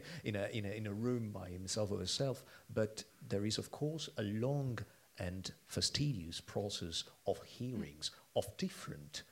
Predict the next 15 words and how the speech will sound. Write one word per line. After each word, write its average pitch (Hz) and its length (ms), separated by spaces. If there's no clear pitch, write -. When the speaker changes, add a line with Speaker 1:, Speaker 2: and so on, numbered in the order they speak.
Speaker 1:
uh, 87 260
social 113 760
actors, 170 640
and 98 180
some 175 560
of 95 140
those, 90 260
the 90 100
most 92 280
prominent, 127 580
and, 87 280
and 92 200
those 127 260
are 92 200
heard 117 440